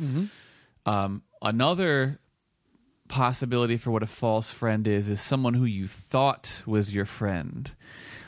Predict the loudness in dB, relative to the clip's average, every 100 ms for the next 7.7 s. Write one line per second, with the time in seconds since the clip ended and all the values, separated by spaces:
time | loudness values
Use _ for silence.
0 | -20 -20 0 2 2 0 0 0 0 2
1 | 2 4 4 4 2 0 -4 -4 -2 -2
2 | -2 -2 0 0 0 0 2 2 2 -2
3 | 0 2 2 0 0 2 4 4 2 -2
4 | -2 -2 -4 -4 -4 -4 -8 -8 -6 -4
5 | -6 -6 0 0 0 0 0 0 0 -2
6 | 0 -2 -2 -2 0 -2 -4 -6 -6 -4
7 | -4 -4 -6 -2 0 0 -4